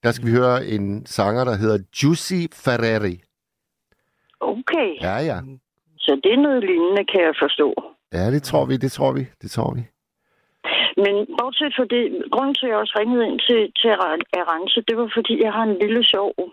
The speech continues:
Speaker 2: jeg ved ikke, om det er en vandrehistorie, eller min salige far, han har fortalt mig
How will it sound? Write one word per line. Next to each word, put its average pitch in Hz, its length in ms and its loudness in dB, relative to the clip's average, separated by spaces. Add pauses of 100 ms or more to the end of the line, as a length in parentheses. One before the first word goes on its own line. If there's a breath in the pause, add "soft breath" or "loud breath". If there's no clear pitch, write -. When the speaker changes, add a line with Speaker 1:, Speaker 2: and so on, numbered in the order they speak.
(180)
Speaker 2:
jeg 170 140 2
ved 240 140 2
ikke, 269 120 0
om 262 120 -2
det 254 80 2
er 240 60 0
en 190 140 -2
vandrehistorie, 190 800 0 (100)
eller 185 160 2 (140)
min 185 140 -2
salige 180 460 2 (100)
far, 156 160 -2 (100)
han 160 100 0 (200)
har 160 160 -4
fortalt - 400 -2
mig 185 80 -4